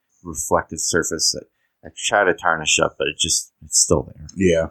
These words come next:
Speaker 1: And the, the blade is a little duller, but, you know, it still has a little bit of a luster to it as well.
Speaker 2: All right. So you hand, uh, a few coins to the, to the owner of the shop. And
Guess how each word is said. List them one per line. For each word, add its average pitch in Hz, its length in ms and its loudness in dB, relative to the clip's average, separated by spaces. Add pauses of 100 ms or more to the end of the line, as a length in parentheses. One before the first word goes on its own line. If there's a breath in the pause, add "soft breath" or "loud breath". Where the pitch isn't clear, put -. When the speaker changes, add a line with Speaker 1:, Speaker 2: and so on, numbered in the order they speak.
(480)
Speaker 1:
And 85 240 0
the, 82 260 4
the 98 100 4 (140)
blade 107 300 4
is 90 160 0
a 90 40 -8
little 92 180 -2
duller, 85 340 4
but, 80 320 2
you 85 120 -2
know, 80 100 -2
it 80 80 -4
still 82 240 0
has 82 160 0
a 76 40 -10
little 78 200 -2
bit 76 140 2
of 73 60 -2
a 69 80 -2
luster 69 400 2
to 78 200 0
it 73 60 -4
as 73 140 -8
well. 76 320 2 (880)
Speaker 2:
All 196 120 4
right. 92 100 -2 (440)
So - 140 0
you 202 160 4
hand, 143 340 4
uh, 131 300 6
a 120 60 4
few - 180 2
coins 110 600 2
to - 100 0
the, 92 500 4
to 101 80 6
the 90 440 4 (100)
owner 90 260 4
of 82 140 -4
the - 100 -10
shop. - 480 -2 (1700)
And 104 180 4